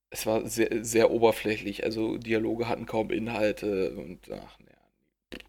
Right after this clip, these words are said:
zwei Sterne insgesamt, weil hier und da noch ein bisschen was Interessantes passiert ist, aber sonst nichts Großartiges. So. Und dann kommen wir zu Eternals. Eternals, wisst ihr, das ist ja der neue Marvels-, Marvel-Film. Damit wurde ein völlig neuer Zweig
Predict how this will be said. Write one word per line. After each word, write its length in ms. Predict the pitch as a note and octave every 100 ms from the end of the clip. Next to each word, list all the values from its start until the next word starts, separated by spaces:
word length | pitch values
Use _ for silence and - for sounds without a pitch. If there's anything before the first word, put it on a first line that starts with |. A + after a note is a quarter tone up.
| _
zwei 280 | - E2+ F2+
Sterne 400 | - G#2+ A2 A2+
insgesamt, 640 | - - A#2 D#2+ G2 -
weil 180 | - B1+
hier 200 | - G2
und 140 | E2
da 120 | -
noch 160 | - -
ein 60 | -
bisschen 240 | - -
was 200 | - - _ - - _ _ _ _
Interessantes 560 | - C#3 B2+ - G#2+ G#2+
passiert 420 | - G2+ - G2+
ist, 140 | F#2+ -
aber 320 | F#2 G2 -
sonst 360 | - G2 - -
nichts 280 | - -
Großartiges. 800 | - - - - - - - _ _ _ _ _
So. 100 | - - _ _ _ - -
Und 120 | C3+
dann 120 | C3
kommen 160 | - D#3
wir 60 | C#3+
zu 140 | -
Eternals. 760 | - - - G2 D#2+ - - _ _ _ _ _ -
Eternals, 580 | C3+ C#3+ D3+ F#3 E3+
wisst 240 | D3+ D3 -
ihr, 140 | C#3+
das 180 | B2 -
ist 140 | -
ja 80 | B2+
der 100 | A2+
neue 220 | A2 G#2+
Marvels-, 560 | G2 B1+ - - - - _ _ _
Marvel-Film. 500 | A#2+ G2+ G#2 - - _ _ _ _ _ _ _
Damit 300 | - A#2 B2
wurde 220 | - C3+ -
ein 180 | B2
völlig 480 | A#2+ - D3 F3 F3
neuer 340 | C#3 C3+ C3 B2
Zweig 640 | - - B1+ - -